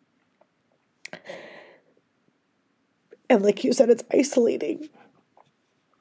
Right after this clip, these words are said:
And for somebody like myself who's grown up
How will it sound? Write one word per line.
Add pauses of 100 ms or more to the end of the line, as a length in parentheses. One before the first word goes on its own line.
(880)
And
for
somebody
like
myself
who's
grown
up